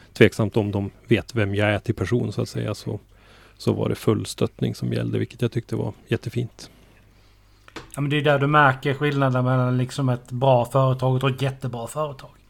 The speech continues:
Speaker 2: Helt klart.
Speaker 1: Ja.
Speaker 2: Men jag tänkte på det, liksom, hur, hur pass mycket har du känt liksom att du pratar med den, den här, var det en kurator du pratade med, eller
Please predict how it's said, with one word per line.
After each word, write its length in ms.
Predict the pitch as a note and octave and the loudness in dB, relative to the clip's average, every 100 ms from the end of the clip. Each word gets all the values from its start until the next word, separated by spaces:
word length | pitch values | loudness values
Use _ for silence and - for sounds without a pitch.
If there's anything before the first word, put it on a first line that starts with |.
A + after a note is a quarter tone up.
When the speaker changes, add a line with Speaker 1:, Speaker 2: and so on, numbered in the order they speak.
| _ - - | _ -12 0
Speaker 2:
Helt 240 | C#3 - | 0 -2
klart. 300 | - C#3 - - - | -10 -10 -10 -14 0
Speaker 1:
Ja. 280 | A#2 G#2+ G#2+ - - - - - - - - - - _ - - - - - - - - - | 4 4 2 -8 -20 -20 -20 -20 -20 -20 -20 -20 -20 _ -20 -20 -20 -20 -20 -20 -20 -20 -2
Speaker 2:
Men 320 | G#3 G#3 G#3 - - _ _ _ _ _ _ _ - | 4 4 4 -2 -20 _ _ _ _ _ _ _ -8
jag 220 | G3 G#3 G#3 | 0 2 4
tänkte 340 | G#3+ A3+ E3 | 2 2 -4
på 80 | D#3+ | 0
det, 140 | F3+ | 0
liksom, 220 | E3 D#3 | 0 -6
hur, 480 | E3+ D3+ G#3 G3 F#3+ - _ _ _ _ _ _ _ _ _ _ - - | -4 2 4 2 0 -6 _ _ _ _ _ _ _ _ _ _ -18 -8
hur 140 | - F#3+ | -2 -2
pass 640 | - F3 E3+ - - - | 2 2 2 -2 -4 -4
mycket 300 | E3 F3 - D3+ | -2 -2 -2 0
har 80 | D#3+ | 0
du 120 | D3+ | -2
känt 460 | - F3 C#3+ C3 C#3 | 2 4 4 2 -4
liksom 220 | C3 C#3 | -4 -4
att 200 | C3+ - | -4 -6
du 160 | C#3+ D3+ | -2 -2
pratar 480 | - D3 D3 - A#2+ | 2 2 2 0 -4
med 240 | A#2+ A#2+ | -4 -4
den, 300 | C3 C3 C3 | -2 -2 -2
den 140 | C3+ | -2
här, 120 | C#3 C#3 | -2 -2
var 160 | C#3+ | -2
det 60 | D3 | -2
en 60 | |
kurator 640 | C3 D3+ D3+ E3 D#3+ - C#3 | -2 2 4 4 0 -6 -6
du 80 | |
pratade 500 | D3 D#3+ E3 - A#2+ | 0 0 0 -2 -4
med, 180 | A#2+ C3 | -4 -4
eller 360 | B2+ C3 B2 | -4 -4 -6